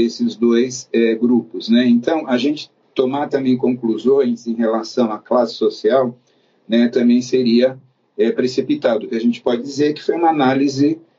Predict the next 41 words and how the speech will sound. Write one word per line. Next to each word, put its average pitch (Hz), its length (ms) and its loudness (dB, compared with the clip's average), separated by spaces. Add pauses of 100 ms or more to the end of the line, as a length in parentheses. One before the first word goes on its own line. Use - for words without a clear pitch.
(120)
né, 117 200 4
preliminar, 135 760 -2 (420)
né, 107 460 2
é, 98 80 -2
sobre 123 640 -2 (180)
essas - 280 -4
questões, 113 480 -2
né, 110 100 0
relacionadas 110 680 0
à, 110 80 4
à 104 220 0
classe 107 280 -2
social, 120 760 0 (240)
né, 113 80 0
se 113 120 -2
a 104 40 -2
pessoa 110 320 0
tá 120 60 -2
empregada 113 540 2
ou 143 60 2
não. 151 200 0
A 113 40 2
gente 107 280 -6
viu 117 160 2
que 113 200 -2
a, 107 440 0
a 107 40 -4
maioria 110 280 2
das 107 120 -2
pessoas 107 360 -8
estão 107 240 -4
empregadas. 127 840 0
O 139 100 0
que 165 200 0
houve, 190 360 0
sim, 151 300 -10
de 131 140 -6
diferente 120 800 -4 (480)
foi 139 160 0
em 147 60 -2
relação 143 680 -2